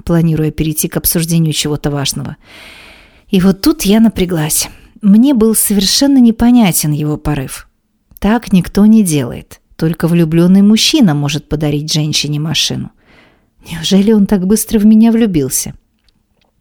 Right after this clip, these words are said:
Конечно, хотелось бы в это верить. Только вот так ли это?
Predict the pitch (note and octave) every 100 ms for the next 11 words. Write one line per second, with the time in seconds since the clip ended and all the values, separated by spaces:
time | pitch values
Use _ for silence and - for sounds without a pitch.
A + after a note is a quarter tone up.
0 | _ - - F3 F3+ F#3+ F#3 D3 D#3+ B3
1 | D#4+ A3 D#3 D3 D#3+ D3+ C3 A2 - -
2 | - - - _ - - C#3 - C3+ -
3 | F#3 F3+ C4+ B3 E3 -